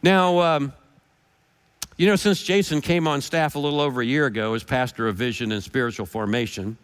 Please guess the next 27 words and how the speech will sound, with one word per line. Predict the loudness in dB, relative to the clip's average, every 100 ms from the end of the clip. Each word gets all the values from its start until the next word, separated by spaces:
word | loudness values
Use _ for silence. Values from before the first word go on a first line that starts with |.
| _ _ _ -20 -20 -20 -20 -2
and | 2 2 2 0
since | 2 2 2
Zach | 0 0 0 -6 -18 _ -4
Rigsby | 0 0 0 0 2 2
has | 0
come | -2 0 2
on | 2 0 0
as | 0 -2
community | -4 0 2 2 -2
group | -6 -6
pastor, | -4 -4 -4 -8 -10 -10 -12 _ _ _ _ _ _ _ _ _ 2
we've | 4 4
gone | 4 4 4 2
from | 2 2
having | 4 2 2 0
fifty-five | 0 0 -2 0 2 2 0
community | -2 0 2 0
groups | 0 0 -2 -4
in | -4
twenty | -2 -2 -2
twenty-one | -2 -2 0 -2 -2
to | 0
over | -2 0 0
eighty-seven | 0 0 -4 0 0 0 -4
community | -4 -2 -2 -2 -2
groups | -2 -4 -6 -14 -18 _ -6
now. | -4 -2 -6